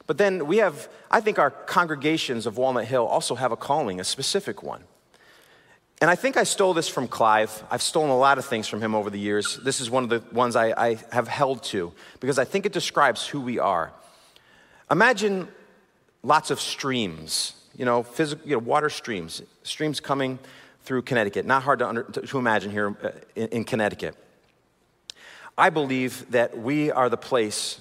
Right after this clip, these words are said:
where the streams come together. We're the convergence of the streams. Now listen, there are a lot of other streams of Christianity, and they're doing good things, and no, not dispar-, disparaging any of them.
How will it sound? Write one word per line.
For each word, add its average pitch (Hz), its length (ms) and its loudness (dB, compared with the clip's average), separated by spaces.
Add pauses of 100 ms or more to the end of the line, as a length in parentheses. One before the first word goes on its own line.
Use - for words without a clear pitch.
(120)
where 113 100 -2
the 104 80 -6
streams 110 480 -2
come 95 220 -4
together. 82 400 -4 (880)
We're 170 140 4
the 190 60 2
convergence 123 1000 -2
of 110 120 -2
the 104 80 -6
streams. 82 680 -8 (760)
Now 160 100 4
listen, 139 340 0 (320)
there 143 120 4
are 135 40 6
a 131 60 4
lot 139 220 6
of 147 120 0
other 139 320 2
streams 135 500 -4
of 120 140 -4
Christianity, 120 760 -4 (320)
and 117 300 0
they're 131 120 2
doing 135 400 0
good 127 360 0
things, 90 420 -2
and 113 240 -4 (680)
no, 139 300 4 (120)
not 143 220 2
dispar-, 131 680 0 (220)
disparaging 123 600 0
any 135 220 2
of 95 140 0
them. 76 260 -6